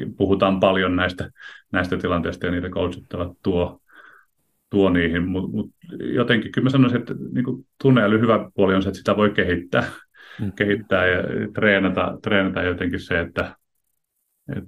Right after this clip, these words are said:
Speaker 1: et mä luulen, että, että niin kuin toimitusjohtajat, jotka, jotka niin kuin ylipäänsä ymmärtää, että toi tunneäly ja semmoinen sanotaan tunnetyö on aihe, mitä voi, voi harjoitella, niin usein sitten ne siinä pärjää aika hyvin. Et sitten jos on,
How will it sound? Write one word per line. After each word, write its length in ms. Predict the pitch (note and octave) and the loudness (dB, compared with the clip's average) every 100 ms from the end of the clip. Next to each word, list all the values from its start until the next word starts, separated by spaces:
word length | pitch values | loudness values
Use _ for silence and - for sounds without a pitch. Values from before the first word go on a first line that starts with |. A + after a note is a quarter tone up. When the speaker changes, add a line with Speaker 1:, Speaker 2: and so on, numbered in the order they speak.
| - | -12
Speaker 1:
et 140 | - - - _ - - | -12 -12 -14 _ -12 -4
mä 200 | A2 A2 | 0 2
luulen, 240 | B2+ A#2+ | 4 2
että, 140 | - | 0
että 100 | - - | -4 -2
niin 40 | |
kuin 100 | G#2+ | 0
toimitusjohtajat, 640 | A2+ A2 G2+ G#2 F#2 G2 F#2+ | 2 2 0 -2 0 -2 -4
jotka, 260 | - - | -8 -8
jotka 200 | G2+ - | -8 -4
niin 100 | F#2+ | -4
kuin 160 | - A2 | -2 0
ylipäänsä 480 | G2+ F#2+ F2+ F#2 - | 0 2 0 -2 -4
ymmärtää, 500 | G#2 F#2+ F2 E2+ F2 | 0 2 2 0 -2
että 380 | E2 - F2 - - C3 - - _ _ _ _ - | -2 -4 -6 -4 -8 -14 -14 -20 _ _ _ _ -8
toi 220 | F#2 F2 - - - | -6 -6 -10 -20 -6
tunneäly 500 | F#2 F2+ F2 F2 F2 | -2 0 2 2 2
ja 40 | - - - G#2+ | -2 -6 -8 -8
semmoinen 240 | F#2 F2+ | -4 -2
sanotaan 300 | F2+ F2 F2+ | -2 0 0
tunnetyö 540 | F2 F#2 F2+ - G2 F2+ | 0 0 -2 -2 2 2
on 80 | F2 | 2
aihe, 240 | F2+ F2 | 0 0
mitä 300 | E2+ D#2 E2+ | 0 -2 -2
voi, 240 | F2 F2 - | 0 0 -2
voi 160 | F#2+ F2+ | -4 -2
harjoitella, 440 | F2 F2 F2+ E2+ | 0 -2 0 -2
niin 100 | E2 | -2
usein 260 | E2+ - E2+ | -4 -4 -6
sitten 320 | E2 - - - - | -6 -8 -6 -6 -4
ne 180 | F2 E2+ | -6 -4
siinä 200 | E2+ - | -6 -2
pärjää 380 | F2+ F2 E2+ E2 | 0 2 2 2
aika 300 | E2 E2 - | 0 -2 -4
hyvin. 240 | F2+ E2+ E2+ | -4 -2 -2
Et 100 | D#2+ | -4
sitten 280 | F2+ - F2 | -6 -2 -2
jos 180 | F2+ | 0
on, 160 | F#2+ | 0